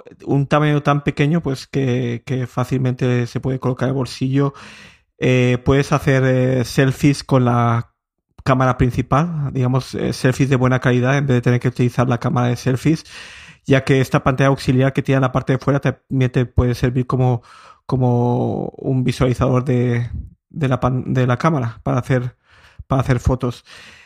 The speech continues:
Eh, otra cosa también, eh, que creo que, creo que falla un poquito es, eh, es la batería. También que tiene un, no tiene una batería, eh, demasiado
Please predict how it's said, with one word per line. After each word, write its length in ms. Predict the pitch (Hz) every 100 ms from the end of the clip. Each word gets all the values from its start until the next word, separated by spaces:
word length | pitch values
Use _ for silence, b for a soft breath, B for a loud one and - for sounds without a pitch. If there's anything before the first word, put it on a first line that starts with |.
| B _
Eh, 640 | - 139 135 135 131 131 131
otra 240 | - 143 160
cosa 260 | 151 -
también, 500 | 156 143 147 160 156 _ _
eh, 500 | 135 139 135 135 - _
que 160 | 139
creo 300 | - 143 139
que, 340 | - 135 123 - _ -
creo 180 | 139
que 120 | 135 123
falla 240 | 139 135
un 140 | 135
poquito 580 | - - - 127 160 156
es, 380 | - 131 123 -
eh, 420 | 135 127 127 120
es 140 | - 123
la 80 | 127
batería. 520 | 123 - 123 143 160
También 280 | - 135 127
que 100 | 135
tiene 220 | 127 123
un, 240 | 127 123
no 120 | 127
tiene 140 | 123 131
una 100 | 131
batería, 680 | 123 123 127 123 120 123 - _ _ _ _ _ _ -
eh, 540 | 127 120 120 120 120
demasiado 840 | 117 123 117 - 123 123 120 120 117